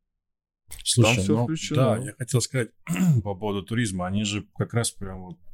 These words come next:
Speaker 1: м, где-то карибское, да, по-моему, пространство там, или нет? С-, ну, с-,
Speaker 2: Да, да,
Speaker 1: да?
Speaker 2: да, да, да.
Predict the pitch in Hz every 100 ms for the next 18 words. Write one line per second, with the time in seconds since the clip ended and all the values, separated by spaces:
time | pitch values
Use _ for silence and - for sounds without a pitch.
0 | - - - - 87 90 87 90 98 95
1 | 92 87 - 104 117 - - 82 110 127
2 | 95 92 87 80 90 - 92 85 - 78
3 | 80 85 90 92 85 - - 92 87 -
4 | - - 87 113 156 - - _ - -